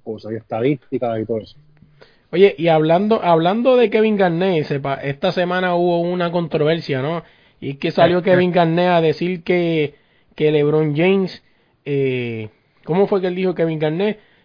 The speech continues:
Speaker 2: Dice que los Celtics
Speaker 1: Fui
Speaker 2: fueron
Speaker 1: a
Speaker 2: los que provocaron que LeBron James se fuera a Miami, según sus
Speaker 1: Ujú.
Speaker 2: palabras.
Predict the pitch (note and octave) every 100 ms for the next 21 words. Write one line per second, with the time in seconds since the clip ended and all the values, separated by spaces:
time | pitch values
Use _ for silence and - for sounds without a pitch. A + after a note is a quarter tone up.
0 | - F3+ G3+ - E3 E3+ - - D3+ D3+
1 | C#3+ E3+ E3 F#3+ - F#3 G3+ G#3 G3 F#3
2 | F3+ E3+ E3 D#3 D3 E3 G#3+ B3+ C4 -
3 | D#3 D3+ D3+ D3 G3 G3 E3 D3 E3 E3
4 | A#2 A2+ C#3+ A2 - _ - A#2 B2+ C3+
5 | C#3 - A2 A2+ G#2